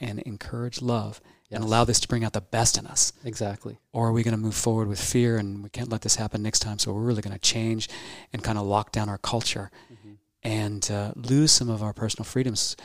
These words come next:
Speaker 1: I will tell you, personal freedoms were hard won, and they were won with bloodshed. We don't wanna lose them.
Speaker 2: That's right.
Speaker 1: Um, they were, you know, we have them for a reason. It's because we initially didn't have them. We had to fight to get them.
Speaker 2: Mm-hmm.
Speaker 1: And they're,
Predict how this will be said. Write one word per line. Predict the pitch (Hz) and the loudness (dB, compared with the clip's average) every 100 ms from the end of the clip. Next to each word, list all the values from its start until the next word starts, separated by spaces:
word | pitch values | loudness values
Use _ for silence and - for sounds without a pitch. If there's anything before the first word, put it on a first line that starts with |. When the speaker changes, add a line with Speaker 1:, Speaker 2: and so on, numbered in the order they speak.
| - - - - _ _ - | -20 -20 -20 -20 _ _ -8
Speaker 1:
I | 104 | -2
will | 117 | 0
tell | 117 135 | 2 0
you, | 120 | 0
personal | - 120 - | -2 -2 -2
freedoms | 117 120 127 117 | -4 -4 -2 -2
were | 104 | -4
hard | - 113 110 | -4 -4 -2
won, | 107 120 107 - | -2 -2 -2 -6
and | 117 104 | -14 -8
they | |
were | 104 104 | -6 -4
won | 107 107 | -4 -4
with | 101 | -4
bloodshed. | 110 110 - 92 | -4 -2 -4 -2
We | 117 | -2
don't | 143 | 0
wanna | 127 | -2
lose | 104 104 117 - | -2 -2 0 -2
them. | - - _ - | -6 -16 _ -16
Speaker 2:
That's | - - | -14 -12
right. | 107 - 160 | -12 -14 -10
Speaker 1:
Um, | 107 101 | -10 -8
they | 107 107 110 | -4 -2 -2
were, | 110 104 107 _ _ | -2 -4 -8 _ _
you | 135 104 | -10 -8
know, | 104 | -8
we | 117 117 110 | -8 -12 -4
have | 120 127 | -2 -2
them | 120 | -2
for | - 107 | -2 -2
a | |
reason. | 101 123 107 92 | 0 0 0 -2
It's | |
because | - 101 104 98 - - | -6 -6 -6 -6 -10 -14
we | 113 | -10
initially | 107 110 110 | -4 -2 -2
didn't | 104 123 | -2 -2
have | 113 98 | -2 -6
them. | 98 | -6
We | 98 | -6
had | 101 104 | -6 -8
to | |
fight | 104 107 107 | -8 -8 -8
to | |
get | 107 110 - | -8 -8 -8
them. | 110 - _ | -16 -18 _
Speaker 2:
Mm-hmm. | 107 101 104 _ _ _ - | -20 -20 -20 _ _ _ -6
Speaker 1:
And | 110 | -2
they're, | 104 101 110 | -2 -2 -6